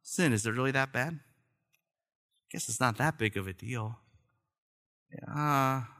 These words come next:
uh, it doesn't really matter. Brothers and sisters, our war against sin is a war of life and death. It is.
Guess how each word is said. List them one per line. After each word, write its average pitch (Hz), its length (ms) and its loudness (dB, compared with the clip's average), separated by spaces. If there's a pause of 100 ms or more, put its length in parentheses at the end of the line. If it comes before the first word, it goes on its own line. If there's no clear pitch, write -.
(180)
uh, 175 200 0
it 147 80 2
doesn't 123 320 2
really 120 260 2
matter. 101 580 0 (1000)
Brothers 131 280 2
and 107 100 -2
sisters, 95 840 -6 (400)
our 135 220 10
war 131 280 2
against 113 420 -2
sin 90 380 -2 (720)
is 107 140 -2
a 107 60 2
war 110 280 4
of 101 140 0
life 101 260 4
and 90 160 -6
death. 87 460 -6 (1300)
It 107 140 -6
is. 98 500 -2